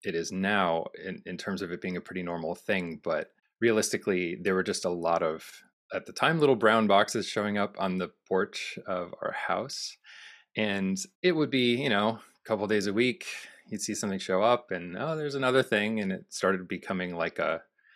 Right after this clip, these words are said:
like a Christmas every day, uh, kind of thing. And obviously, that starts out with, like, Amazon, and that's the most convenient thing for most people. That's what most people are using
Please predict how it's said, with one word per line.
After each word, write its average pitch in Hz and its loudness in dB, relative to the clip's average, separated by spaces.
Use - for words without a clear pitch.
like 90 -4
a 90 -4
Christmas - -2
every 85 0
day, 85 2
uh, 82 0
kind 92 -6
of 90 -8
thing. 95 -6
And 110 0
obviously, 123 4
that 104 6
starts 101 2
out 98 4
with, 90 -2
like, 85 -4
Amazon, 101 0
and 90 -4
that's 87 -2
the 92 -8
most 87 -4
convenient 107 0
thing 113 4
for 113 -4
most 104 2
people. 104 2
That's 95 2
what - -6
most 92 -4
people 90 -2
are 90 0
using 92 -4